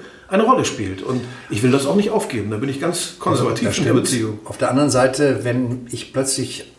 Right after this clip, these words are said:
Speaker 2: spät abends erfahre, dass irgendetwas passiert ist, habe ich die Möglichkeit, in die App zu gucken
Speaker 1: Mhm.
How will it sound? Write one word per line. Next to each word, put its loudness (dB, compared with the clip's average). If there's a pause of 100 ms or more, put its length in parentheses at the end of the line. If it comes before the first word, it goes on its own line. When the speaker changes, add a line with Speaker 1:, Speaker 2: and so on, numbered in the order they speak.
(140)
Speaker 2:
spät -6
abends 2
erfahre, 0
dass -2
irgendetwas -2
passiert 0
ist, -4 (120)
habe 0
ich -4
die 0
Möglichkeit, -2
in -4
die -6
App -8
zu -4
gucken -8
Speaker 1:
Mhm. 4